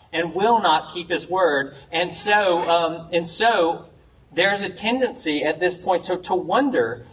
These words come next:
is it sure or not? Or is God gonna let me down? Do you remember that T V show, Lost? Did any of you lose seven years of your life watching that?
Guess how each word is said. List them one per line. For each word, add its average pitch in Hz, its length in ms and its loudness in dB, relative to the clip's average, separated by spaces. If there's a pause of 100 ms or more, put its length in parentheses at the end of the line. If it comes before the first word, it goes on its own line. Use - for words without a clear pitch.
(120)
is 247 180 2
it 294 140 -2
sure 277 400 2
or 170 100 2
not? 113 460 -6 (1600)
Or 196 380 6
is 165 160 0
God 170 260 4
gonna 160 180 0
let 143 180 0
me 147 100 -8
down? 123 400 -2 (1700)
Do - 80 -8
you 214 80 0
remember 302 220 2
that 302 200 0
T 190 220 -10
V 196 140 -14
show, 185 440 0
Lost? 139 600 2 (960)
Did 185 160 -4
any 226 280 4
of 208 160 2
you 202 220 -6
lose 185 420 0
seven 180 320 2
years 180 220 0
of 170 140 -6
your 170 100 4
life 160 280 4
watching 160 340 -2
that? 175 260 -4